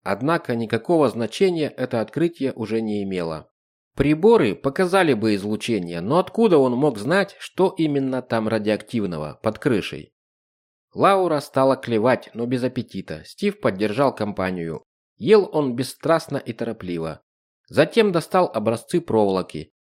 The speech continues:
Здесь, естественно, не было двух с одинаковым сечением. Одна была слишком толста, чтобы войти в приемные гнезда кингстон-кейновских моторов.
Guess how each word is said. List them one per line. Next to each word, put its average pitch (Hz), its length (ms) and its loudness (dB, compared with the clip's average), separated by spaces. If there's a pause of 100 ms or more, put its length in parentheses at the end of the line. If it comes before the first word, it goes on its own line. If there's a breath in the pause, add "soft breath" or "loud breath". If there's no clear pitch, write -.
(100)
Здесь, 202 420 2
естественно, 117 800 -2
не 139 180 -2
было 135 220 2
двух 135 300 -2
с - 80 -10
одинаковым 117 560 -4
сечением. 85 600 -8 (200)
Одна 156 480 2
была 151 300 2
слишком 131 500 0
толста, 131 560 0
чтобы 104 320 -2
войти 107 380 0
в - 120 -6
приемные 117 560 2
гнезда 123 640 0
кингстон-кейновских 147 1200 -2
моторов. 104 560 -2